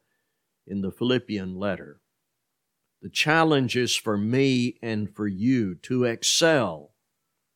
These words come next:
And that can only come from individual purpose of heart based on our faith in Jesus Christ.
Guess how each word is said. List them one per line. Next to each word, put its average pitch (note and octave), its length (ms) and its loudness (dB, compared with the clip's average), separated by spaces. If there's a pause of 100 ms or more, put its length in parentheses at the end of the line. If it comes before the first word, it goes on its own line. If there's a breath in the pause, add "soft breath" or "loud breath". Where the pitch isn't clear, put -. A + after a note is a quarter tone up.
(640)
And G2 140 -10
that D3 260 0
can B2+ 160 0
only G3+ 360 6
come B2 500 -6 (260)
from G#2+ 220 -6
individual D#3+ 760 4
purpose G#3 540 0
of G#3+ 100 2
heart G2 400 -4 (840)
based B2+ 360 0
on B2+ 180 2
our D3+ 240 2
faith G2 600 -2 (520)
in G2+ 240 -2
Jesus A2+ 560 -4
Christ. - 600 -12